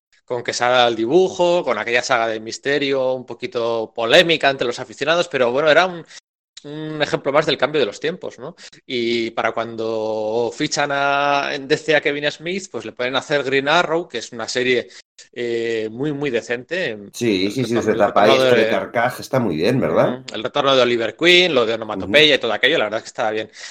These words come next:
Speaker 1: Pero como que no era lo mismo, ¿no? Como que el que había empezado a fichar las estrellas que venían de la televisión, luego sería Joss Whedon, tanta gente, eso, eso era Marvel, la que estaba moviendo un poquito el mercado y agitando en las ramas era Marvel, ¿no? Porque,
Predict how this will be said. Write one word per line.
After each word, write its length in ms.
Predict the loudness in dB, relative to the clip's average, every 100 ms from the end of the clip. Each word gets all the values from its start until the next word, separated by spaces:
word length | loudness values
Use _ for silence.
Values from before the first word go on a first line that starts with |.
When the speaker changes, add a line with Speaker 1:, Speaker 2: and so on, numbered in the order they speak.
| -8
Speaker 1:
Pero 360 | 0 2 2 0
como 200 | -4 0
que 120 | 2
no 80 | 8
era 140 | 8
lo 100 | 8
mismo, 260 | 2 -6 -6
¿no? 140 | -6
Como 240 | -4 -8
que 80 | -4
el 80 | -4
que 80 | -2
había 140 | -2
empezado 500 | -2 2 4 4 4
a 100 | 4
fichar 300 | 2 -6 -2
las 140 | -2 -4
estrellas 440 | -4 -2 0 -2
que 80 | -6
venían 240 | -6 -8
de 60 | -2
la 140 | -4 -4
televisión, 600 | -8 -6 -4 0 -2 -2 -16 -14
luego 180 | -4 -2
sería 300 | -2 -2 -2 -2
Joss 160 | -8
Whedon, 640 | -2 0 2 4 2 0 -4 -18 -8
tanta 300 | -4 0 0
gente, 460 | 0 -4 -2 -4 -4
eso, 180 | -6 -8
eso 180 | -6 0
era 120 | 0
Marvel, 400 | 2 0 0 -6
la 80 | -10
que 80 | -10
estaba 200 | -6 -4
moviendo 380 | -4 -6 -6
un 60 | -10
poquito 260 | -10 -8 -8
el 80 |
mercado 340 | -8 -6 -4 -2
y 40 |
agitando 340 | -2 -4 -8 -4
en 40 |
las 120 | -6
ramas 300 | -6 -10 -8 -8
era 120 | -6
Marvel, 300 | -6 -6 -8
¿no? 100 | -10
Porque, 280 | -8 -8